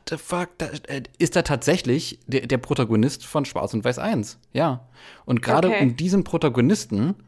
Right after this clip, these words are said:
Speaker 1: um, ich glaube, Hilbert <laughs> heißt er, ähm, äh, ranken sich ja die ganzen Theorien und Mythen, weil einfach überhaupt gar nicht klar ist, was mit ihm oder beziehungsweise mit ihr als Protagonistin,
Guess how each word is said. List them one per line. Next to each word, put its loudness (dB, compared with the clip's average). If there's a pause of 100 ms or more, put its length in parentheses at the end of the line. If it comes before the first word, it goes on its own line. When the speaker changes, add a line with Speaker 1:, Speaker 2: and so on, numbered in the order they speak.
(180)
Speaker 1:
um, 2
ich -12
glaube, 2 (220)
Hilbert 0
<laughs> -4
heißt 0
er, 2 (580)
ähm, 2 (560)
äh, 0 (720)
ranken -2
sich 0
ja 0
die -6
ganzen 0 (100)
Theorien 2
und -4
Mythen, 2
weil -12
einfach -6
überhaupt -2
gar 2
nicht 2
klar 0
ist, -4 (400)
was -6
mit -2
ihm 2
oder 2
beziehungsweise -2
mit 0
ihr 2
als -8
Protagonistin, -2